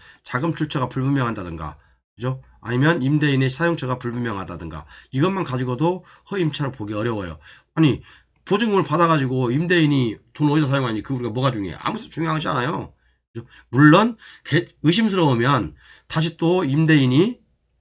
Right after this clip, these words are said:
임대인이 또 임차인한테 송금할 수 있으니까 계좌 조회 내역을 확인해 보면 되겠죠. 그죠? 추적하면 되겠지. 그죠? 그렇지만 어떤 바보가 바로 임차인한-,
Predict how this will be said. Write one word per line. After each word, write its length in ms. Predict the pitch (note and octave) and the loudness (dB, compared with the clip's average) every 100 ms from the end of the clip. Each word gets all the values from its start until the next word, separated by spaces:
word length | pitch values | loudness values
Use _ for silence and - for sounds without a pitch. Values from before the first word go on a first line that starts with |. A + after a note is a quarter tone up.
| _ - | _ -6
임대인이 520 | B2+ D#3 D#3+ C3+ B2+ | 0 4 4 4 2
또 100 | C#3 | 0
임차인한테 480 | C3+ D#3+ D#3 C3 A2 | 0 0 0 0 -2
송금할 360 | G3+ A3+ G#3+ - | -6 -2 -2 -4
수 80 | |
있으니까 480 | A#2+ A#2 F#2+ A2 G2 - - - | -8 -8 -8 -8 -10 -14 -20 -8
계좌 560 | C#3+ D3+ F3+ D#3+ - _ _ _ _ _ | -2 2 2 2 -2 _ _ _ _ _
조회 200 | - D3 | 0 2
내역을 360 | C3 C#3+ C3 D#3 | 4 2 2 0
확인해 160 | G#3 | -2
보면 160 | F3+ B2+ | -2 -4
되겠죠. 360 | G#2 B2+ A#2 F2 | -4 -4 -6 -12
그죠? 280 | F2+ F#2+ _ _ _ | -12 -14 _ _ _
추적하면 320 | G#3+ F#3+ D3+ | -8 -4 -4
되겠지. 680 | G#2+ A2 - E2+ E2+ E2 - _ _ | -2 -6 -8 -8 -8 -8 -14 _ _
그죠? 160 | F2+ A2+ - - | -14 -14 -14 -12
그렇지만 360 | C3+ D#3+ B2+ - - B2+ | -4 0 0 -2 -14 -6
어떤 240 | C3 D3+ | -2 -2
바보가 340 | - D3+ C#3+ | -2 -4 -2
바로 220 | B2+ C3+ C3 | -4 0 0
임차인한-, 520 | C#3 D#3+ D3 B2 | 0 0 0 -2